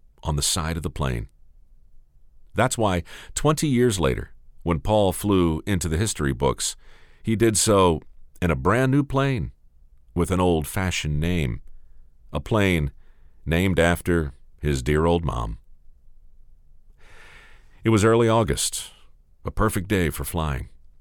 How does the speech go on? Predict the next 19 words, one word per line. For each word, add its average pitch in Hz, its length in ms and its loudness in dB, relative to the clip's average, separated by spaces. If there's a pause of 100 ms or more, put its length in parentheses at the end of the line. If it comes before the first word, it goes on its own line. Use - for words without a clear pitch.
(520)
The 73 100 -4
skies 71 480 0
were 69 120 -4
mostly 73 400 -2
clear 57 460 -6 (420)
and 67 100 -4
the 67 60 -2
winds 69 600 -2 (260)
favorable. 67 540 -4 (1000)
Paul 98 260 4
felt 92 380 2
the 82 100 -2
same 90 440 0
rush 85 360 0
of 85 100 -2
excitement 85 600 -2
he 95 160 0
always 80 420 0
did 64 280 -2